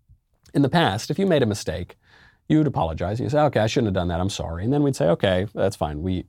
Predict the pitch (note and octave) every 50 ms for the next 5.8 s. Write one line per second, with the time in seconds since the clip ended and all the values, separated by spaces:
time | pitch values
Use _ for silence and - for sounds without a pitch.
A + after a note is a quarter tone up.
0 | - - G2 F2 F2 F2 G2+ - _ _ _ _ _ _ _ _ - - - -
1 | A2 F#2+ - F#2+ F2+ - F#2 D2+ D#2 E2+ E2 F#2+ F#2 F2 F2 E2+ F2 F#2 F2 -
2 | F#2 A#2 - - A2+ G#2 G2+ G#2+ G#2+ G#2+ A2 - A2+ G#2+ - - - A2+ A2+ -
3 | A2 G#2+ - C3+ A#2+ - A#2 - G3+ A3 G#3 - - - - - _ _ _ _
4 | _ _ _ _ _ - A#2+ A2+ F#2+ G#2 D3+ F3 D#3 F#2 - - - - - -
5 | _ _ _ _ _ _ - C#3+ - D3 D#3 E3+ F3+ F#3+ F#3+ F#3